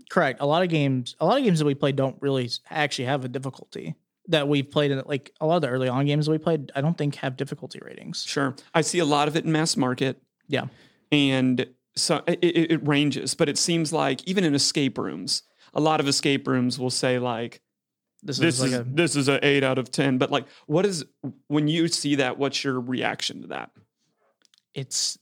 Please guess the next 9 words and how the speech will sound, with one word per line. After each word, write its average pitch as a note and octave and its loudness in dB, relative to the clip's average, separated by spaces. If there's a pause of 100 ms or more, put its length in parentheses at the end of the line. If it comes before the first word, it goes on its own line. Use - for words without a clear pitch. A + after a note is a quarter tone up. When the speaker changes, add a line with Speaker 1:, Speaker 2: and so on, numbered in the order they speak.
Speaker 1:
the D3 0
creator D#3+ 2
trying D#3+ -2
to C#3 0
tell C#3+ -2
me C#3 0
what C3 -4
they, B2+ -2 (340)
uh, - -16